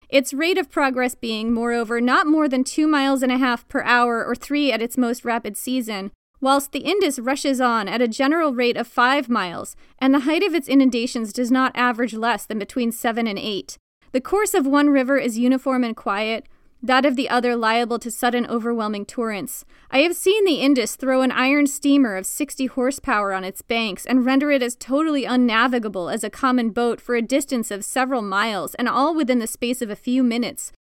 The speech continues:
when the flood would again assume its usual current. The season of inundation of the Nile begins when the Indus is usually at its greatest elevation, the comparative rise of each river being difficult to determine,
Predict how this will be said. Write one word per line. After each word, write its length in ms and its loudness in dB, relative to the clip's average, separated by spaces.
when 140 0
the 80 2
flood 240 -2
would 120 -2
again 260 0
assume 420 0
its 160 -6
usual 340 -6
current. 520 -6
The 100 -2
season 380 0
of 120 0
inundation 600 2
of 100 -2
the 80 -4
Nile 360 -2
begins 480 0
when 120 4
the 80 4
Indus 400 2
is 140 -6
usually 500 0
at 120 -2
its 140 -8
greatest 440 -2
elevation, 760 -6
the 80 -10
comparative 560 2
rise 320 2
of 120 -10
each 180 -4
river 320 0
being 280 -2
difficult 460 -4
to 100 -6
determine, 600 -2